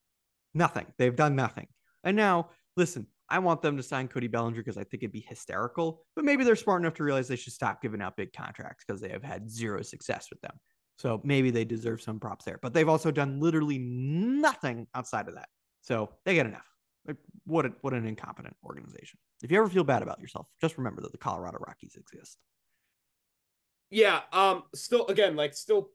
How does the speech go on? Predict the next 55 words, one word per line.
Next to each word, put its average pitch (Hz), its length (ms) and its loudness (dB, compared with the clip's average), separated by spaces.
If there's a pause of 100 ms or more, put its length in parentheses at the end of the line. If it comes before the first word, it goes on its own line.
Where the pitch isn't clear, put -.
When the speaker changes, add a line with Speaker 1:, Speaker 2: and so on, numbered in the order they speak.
(260)
Speaker 2:
there's 190 220 4
still 220 220 4
the 190 140 -2
outside 175 360 -6
chance 147 380 -2
that 135 220 -2
the 139 60 -2
Rockies 127 400 -2
give 123 160 -4
Cody 127 240 0
Bellinger 113 540 -4
the 104 80 -8
"what 113 260 -4
the 101 80 -10
fuck," 101 340 -8
like, 98 200 -12 (480)
"Why, 117 440 -2
what 131 280 0
are 107 40 0
we 98 120 -8
doing?" 98 240 -12
contract. 123 600 -6 (220)
Speaker 1:
I 117 100 -14
want 120 300 -2
it. 113 100 -8 (120)
I 120 80 -2
need 127 240 6
it. 117 100 2
Speaker 2:
It 185 60 8
Speaker 1:
I 185 40 8
Speaker 2:
would 165 140 6
Speaker 1:
need 135 60 0
Speaker 2:
be 127 40 0
Speaker 1:
it 120 60 -4
Speaker 2:
so 135 180 0
Speaker 1:
so 123 280 4
Speaker 2:
funny. 120 100 4
Speaker 1:
bad. 104 400 -2 (140)
Speaker 2:
And 262 120 4
Speaker 1:
I 302 60 4
Speaker 2:
then 269 100 4
Speaker 1:
need 247 60 8
it 254 40 10
Speaker 2:
also, 240 420 6 (180)
Speaker 1:
so 135 300 6
bad. 101 680 -6
Speaker 2:
they're 214 140 2
just 220 300 -6
like, 165 300 -10
God, 123 420 -10
they 131 140 -10
are 113 120 -10
just - 300 -16
a 82 60 -20
disaster. - 960 -20